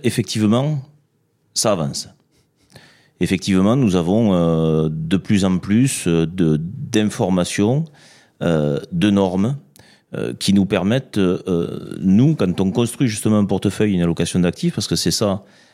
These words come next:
c'est à cette place-là qu'il faut que l'ensemble des acteurs se mettent face à nous, qui sommes investisseurs de long terme.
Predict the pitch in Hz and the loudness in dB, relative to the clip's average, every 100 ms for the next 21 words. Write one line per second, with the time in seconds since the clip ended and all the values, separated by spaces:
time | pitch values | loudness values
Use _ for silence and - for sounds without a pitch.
0 | _ - - 165 202 190 190 127 - 143 | _ -8 -4 -2 -2 -2 0 -2 -2 -2
1 | 139 98 101 85 - 90 85 85 85 85 | -4 -6 -6 -4 0 2 4 4 2 0
2 | - - - 90 92 107 95 85 80 98 | -2 -4 0 0 0 0 0 0 -2 -4
3 | - 92 98 104 85 _ - - - - | -2 0 0 0 -6 _ -20 -18 -8 -6
4 | - 98 131 170 - - - 82 85 82 | -2 2 4 2 -2 -6 -2 2 2 0
5 | - - 85 82 85 80 - 143 | -4 -4 -2 0 0 0 -2 -2